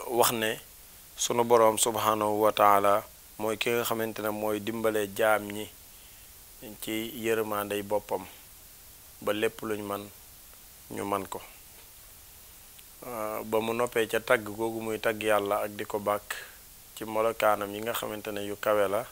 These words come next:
la julli nag ñaanal Yonent bi sallallahu alayhi wa alihi wa sahbihi wa sallam. Ah, wax ne Yonent boobu nga xamante ne mooy ki gën ci jaam ñi, mooy ki gën ci ñiy woote, dañoo woo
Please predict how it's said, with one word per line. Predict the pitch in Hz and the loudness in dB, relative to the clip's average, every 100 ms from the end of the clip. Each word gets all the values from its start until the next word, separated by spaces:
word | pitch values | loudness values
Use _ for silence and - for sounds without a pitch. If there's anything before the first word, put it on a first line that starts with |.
| - - - - - - - - | -18 -20 -20 -20 -20 -20 -20 -12
la | 110 101 | -4 -4
julli | 101 110 107 | -2 -4 -2
nag | 101 101 - - - - - | -2 -4 -8 -14 -18 -20 -16
ñaanal | 107 104 104 101 | -4 2 2 0
Yonent | 101 98 98 | -2 -6 -6
bi | 104 | -4
sallallahu | - 104 101 101 101 98 | -2 -2 -4 -2 0 0
alayhi | 98 101 | -4 -4
wa | 101 104 101 | -4 -2 -2
alihi | 101 98 | -4 -6
wa | 98 | -8
sahbihi | - 104 98 | -6 -8 -6
wa | 98 | -4
sallam. | - 101 101 98 - - - - - - - - - - - - 110 | -4 -4 -8 -10 -14 -20 -20 -20 -20 -20 -20 -20 -20 -20 -20 -18 -12
Ah, | 107 107 104 104 104 107 101 101 | -6 -4 -2 -2 -4 -4 -4 -2
wax | 110 | -2
ne | 107 110 123 - - - - - - - | -2 -4 -8 -16 -20 -20 -20 -20 -20 -14
Yonent | 110 107 110 104 | -8 -6 -6 -6
boobu | 104 113 | -6 -6
nga | 117 | -4
xamante | 110 113 110 107 107 | -6 -6 -8 -6 -4
ne | 104 | -4
mooy | 107 107 107 101 | -4 -4 -6 -6
ki | 113 110 | -6 -2
gën | 117 107 | -4 -4
ci | 113 104 | -4 4
jaam | 107 104 | 4 4
ñi, | 98 95 - - - - - - - - - | -2 -10 -14 -20 -20 -20 -20 -20 -20 -20 -10
mooy | 110 107 | -6 -6
ki | - 120 | -6 -8
gën | 131 135 120 | -4 -4 -6
ci | 120 | -8
ñiy | 117 117 | -4 -2
woote, | 113 110 104 101 104 - - - - - - - | 2 2 2 -2 -6 -16 -20 -20 -20 -20 -20 -10
dañoo | 107 110 107 107 | -6 -4 -4 -4
woo | 107 107 107 | -2 -2 -4